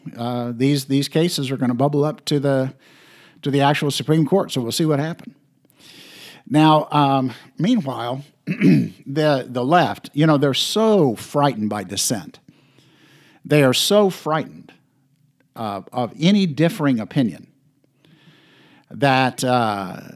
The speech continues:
they seek to intimidate, to cancel, to dox,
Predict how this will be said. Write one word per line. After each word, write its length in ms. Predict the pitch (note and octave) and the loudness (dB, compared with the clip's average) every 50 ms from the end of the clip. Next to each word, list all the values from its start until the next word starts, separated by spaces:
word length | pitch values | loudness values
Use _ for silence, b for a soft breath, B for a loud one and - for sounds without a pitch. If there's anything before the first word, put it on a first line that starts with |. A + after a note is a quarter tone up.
| - - | -20 -14
they 240 | G#2 A2+ C#3 D3 C#3+ | -4 0 2 2 2
seek 320 | - - E3+ D3 B2+ - | 2 0 -2 -2 -4 -6
to 260 | - B2 G#2+ F2+ - - | -8 -8 -8 -8 -8 -10
intimidate, 760 | G#2 F#2 F2+ - - F3+ F3+ F#3 E3+ D#3+ E3 D#3+ D#3+ C#3+ - | -10 -10 -8 -4 -2 0 0 0 2 2 2 2 2 0 -4
to 100 | - G2 | -8 -12
cancel, 600 | - - - D#3+ D3+ D#3 D3+ C#3 - D3+ C#3 C3+ | -12 -6 0 0 2 2 2 0 0 -2 -2 -2
to 160 | B2+ - - D#2 | -2 -6 -10 -12
dox, 720 | E2+ - E3 D3+ D3 C#3+ C#3 C3 - - - - - - | -4 2 4 6 6 6 4 0 -4 -12 -20 -20 -20 -20